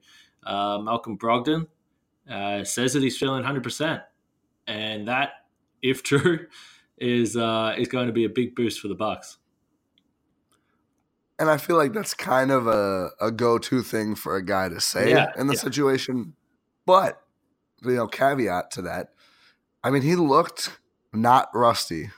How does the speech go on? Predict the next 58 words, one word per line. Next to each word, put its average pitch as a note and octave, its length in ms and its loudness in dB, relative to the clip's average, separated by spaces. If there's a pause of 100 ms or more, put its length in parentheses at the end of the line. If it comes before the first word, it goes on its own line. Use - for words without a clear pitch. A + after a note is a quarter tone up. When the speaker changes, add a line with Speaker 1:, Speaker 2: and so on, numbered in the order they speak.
(180)
Speaker 2:
in A2 180 -4
game G#2 240 -2
five D#2+ 380 0
against F2 280 -6
the C#3 60 -10
Celtics. - 500 -8
I G2 40 -4
mean, G#2+ 180 -2
we B2+ 120 0
both, B2 260 2
we B2 80 0
talked A#2+ 320 2
about A2 180 2
this. A2 300 0 (480)
I G#2+ 80 -2
think B2 220 -4
we A#2 100 2
were A2 80 2
both D3 340 4
pretty A#2 200 -2
surprised G#2+ 600 2
just - 220 -4
at - 120 -2
how A#2 340 4
comfortable A#2 580 -2
he A2 160 -4
looked, C3 500 0 (380)
shooting, B2+ 680 2
driving, G#2+ 540 2
everything. G#2 480 0
I G#2 40 -4
mean, F#2+ 260 -4
defending. A#2 580 -2
I G2+ 60 -2
mean, G2 220 -4 (280)
he C#3+ 140 0
got C#3+ 220 4
right B2+ 220 2
into B2+ 220 2
it A2+ 80 2
on G2+ 140 0
defense, A2+ 580 -4
and E2 100 -6
I A#1+ 100 -8
thought - 260 -6
he G#2 60 -2
was G2 120 -4
aggressive. B2 560 0
It G2+ 100 -4
didn't A#2+ 220 -2
look A#2+ 160 0
like A2+ 160 -2
he - 120 -12
was G2+ 160 -6
hesitating A2 600 -4
at G#2 60 0
all, A2 340 6
which, - 300 -12